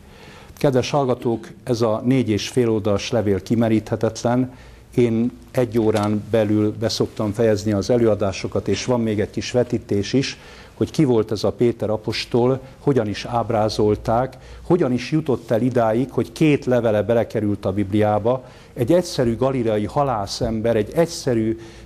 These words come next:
kérges, tenyerű, hétköznapi munkás ember, aki ilyen gondolatokra és ilyen összefüggések nagyon rö-, rövid kimondására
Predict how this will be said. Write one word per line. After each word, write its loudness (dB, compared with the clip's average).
kérges, 0
tenyerű, 2
hétköznapi 0
munkás 0
ember, 2
aki -2
ilyen 2
gondolatokra 0
és -2
ilyen 4
összefüggések 0
nagyon 2
rö-, 0
rövid 0
kimondására 0